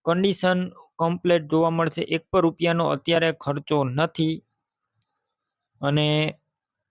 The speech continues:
ટોટલ જવાબદારી સાથે આપવાનું છે. મોડલની વાત કરું તો આ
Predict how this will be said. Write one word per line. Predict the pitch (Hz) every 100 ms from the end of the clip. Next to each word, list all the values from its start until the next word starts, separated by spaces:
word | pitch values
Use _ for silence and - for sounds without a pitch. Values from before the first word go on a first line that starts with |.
| _ _ _ _ _ _ _ _ _ _ _ _ _ _ _ _ _ _ _ _ _ _ _ -
ટોટલ | 151 139 156 156
જવાબદારી | 139 139 151 156 143 147 147 151 139
સાથે | - 127 - 147 131
આપવાનું | 127 - 165 156 143 139
છે. | - 170 170 - _ _ _ _
મોડલની | 127 131 156 165 165 165
વાત | 160 160 160
કરું | - 160 139
તો | 147
આ | 143 151